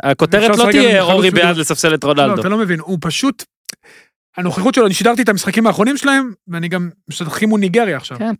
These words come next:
Speaker 1: pass it
Speaker 2: הוא
Speaker 1: to
Speaker 2: משדר,
Speaker 1: will, pass it to
Speaker 2: הוא
Speaker 1: will,
Speaker 2: משדר
Speaker 1: pass it
Speaker 2: את המשחק
Speaker 1: to
Speaker 2: הזה
Speaker 1: will.
Speaker 2: גם מול ניגריה. הוא כאילו, התלות בו, והוא, הוא ממש רוצה ולא הולך לו, ואתה מרגיש ממש שקשה לו, הוא בישל גול בטעות בקרן, הוא נגח ו-,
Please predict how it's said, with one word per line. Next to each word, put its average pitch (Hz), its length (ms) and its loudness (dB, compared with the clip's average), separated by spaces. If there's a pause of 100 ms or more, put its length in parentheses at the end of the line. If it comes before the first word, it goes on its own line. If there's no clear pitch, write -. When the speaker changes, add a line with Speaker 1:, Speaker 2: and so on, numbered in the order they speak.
Speaker 1:
pass 208 240 0
it 247 40 0
Speaker 2:
הוא 220 100 4
Speaker 1:
to 208 40 6
Speaker 2:
משדר, 165 120 2
Speaker 1:
will, 170 160 -2
pass 190 140 -4
it - 40 -8
to 190 40 -2
Speaker 2:
הוא 180 140 2
Speaker 1:
will, 123 180 -2
Speaker 2:
משדר 160 180 -8
Speaker 1:
pass 175 40 2
it - 60 2
Speaker 2:
את 180 60 -2
המשחק 175 140 0
Speaker 1:
to 165 40 2
Speaker 2:
הזה 156 100 4
Speaker 1:
will. 135 60 0
Speaker 2:
גם 160 80 -4
מול 160 120 -6
ניגריה. 160 360 0 (1300)
הוא 165 240 -2
כאילו, 190 300 0 (300)
התלות 233 460 0
בו, 190 280 2
והוא, 180 400 -2 (100)
הוא 185 140 0
ממש 214 320 2
רוצה 233 400 2
ולא 202 180 0
הולך 202 420 0
לו, 165 300 -2
ואתה 165 280 -6
מרגיש 165 440 -2
ממש 220 220 0
שקשה 214 320 0
לו, 220 60 0
הוא 190 240 -2
בישל 262 320 2
גול 262 160 2
בטעות 226 360 0
בקרן, 214 340 -2
הוא 170 100 -4
נגח 180 240 -2
ו-, 165 360 -2